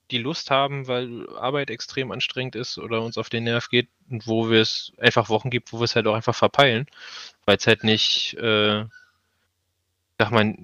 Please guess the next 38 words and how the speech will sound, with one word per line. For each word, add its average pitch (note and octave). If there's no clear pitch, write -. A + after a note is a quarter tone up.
nicht B2
so C3
die B2+
Priorität C3
hat C3
vielleicht A#2+
wie A#2
andere C3+
Sachen G#2+
im G2+
Leben, G2
sei G2
es -
der A2+
Haushalt, B2
sei A2
es G#2+
die -
Arbeit, A2+
sei G2+
es, -
äh, G2+
eine G#2
Corona-Impfung A#2
bekommen, A2+
damit A2
man G#2+
endlich, A2
äh, G#2+
wieder A2
im G2
Leben. G2
Aber, C#3+
äh, C3+
wir C#3
sind F3+
zurück C#3+
quasi. F#2